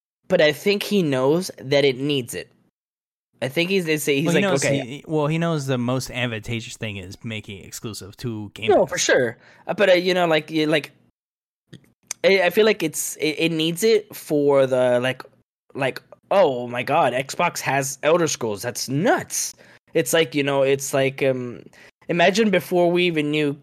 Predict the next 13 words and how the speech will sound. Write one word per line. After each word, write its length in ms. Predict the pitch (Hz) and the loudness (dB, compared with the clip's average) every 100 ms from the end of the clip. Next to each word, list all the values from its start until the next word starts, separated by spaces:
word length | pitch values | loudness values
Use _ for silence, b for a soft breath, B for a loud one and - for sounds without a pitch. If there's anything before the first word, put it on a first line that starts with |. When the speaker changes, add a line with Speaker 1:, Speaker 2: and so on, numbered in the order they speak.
| - | -8
Speaker 1:
God 260 | - 135 135 | -2 0 0
of 60 | 131 | 0
War 260 | 131 135 | 2 2
was 340 | 131 120 117 131 | 2 0 -2 -2
a 600 | 123 117 113 110 104 107 - | 0 2 0 0 -2 -6 -4
PlayStation 340 | 156 143 139 131 | -4 -2 -2 -4
exclusive, 500 | - 170 165 123 117 | -2 -2 0 -2 -4
they're 140 | 123 | -4
saying 300 | 120 135 127 | -2 -2 -2
that 120 | 123 | -4
it's 240 | 120 - - - | -4 -6 -14 -12
only 240 | 120 117 117 | -8 -8 -4
PlayStation. 760 | 131 - 104 - 98 107 | -4 -4 -8 -8 -12 -16